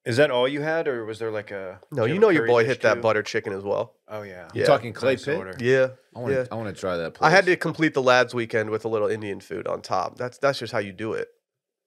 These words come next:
Speaker 2: I'm gonna run it back for lunch today.
Speaker 3: Damn.
Speaker 2: I know, I'm a savage.
Speaker 3: Lefties?
Speaker 2: I did something I, I never do, which is I
Speaker 1: Right.
Speaker 2: watched White Lotus laugh night, last night.
Speaker 1: Probably not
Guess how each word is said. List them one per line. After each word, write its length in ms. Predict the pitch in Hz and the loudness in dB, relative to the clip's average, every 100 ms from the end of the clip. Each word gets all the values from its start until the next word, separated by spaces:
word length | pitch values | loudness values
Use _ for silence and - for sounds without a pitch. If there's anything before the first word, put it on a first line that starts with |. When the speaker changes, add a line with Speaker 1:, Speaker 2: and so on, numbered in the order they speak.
| _ _ - | _ _ -4
Speaker 2:
I'm 80 | |
gonna 140 | 131 110 | 2 4
run 140 | 107 | 4
it 80 | 95 | 2
back 180 | 107 110 | 0 -2
for 140 | 92 | -4
lunch 260 | 98 110 - | -6 -6 -6
today. 300 | 90 82 107 _ _ _ - | -6 -6 -6 _ _ _ -20
Speaker 3:
Damn. 280 | 120 135 98 - _ 110 | -12 -10 -10 -14 _ -16
Speaker 2:
I 60 | |
know, 160 | 107 104 | -10 -8
I'm 100 | 131 | -8
a 40 | |
savage. 500 | - - 69 104 - | -8 -6 -6 -6 -10
Speaker 3:
Lefties? 580 | 90 98 - 185 190 - - | -8 -8 -6 -6 -6 -6 4
Speaker 2:
I 80 | 165 | 6
did 140 | 180 | 8
something 260 | 196 175 151 | 6 6 6
I, 300 | 139 131 131 | 8 6 6
I 40 | |
never 240 | 135 143 | 6 4
do, 340 | 117 110 123 123 _ | 2 0 -2 -6 _
which 160 | 127 127 | -12 -2
is 60 | 120 | 2
I 40 | |
Speaker 1:
Right. 80 | 120 | 6
Speaker 2:
watched 200 | 131 - | 4 4
White 200 | 131 113 | 2 4
Lotus 260 | 120 117 | 2 2
laugh 320 | 110 113 117 113 | 2 4 2 0
night, 260 | 104 117 123 | -2 -2 0
last 260 | 120 - | 0 2
night. 280 | 117 113 104 _ _ _ | 0 0 -2 _ _ _
Speaker 1:
Probably 180 | - 92 | -12 -8
not 60 | 110 | -4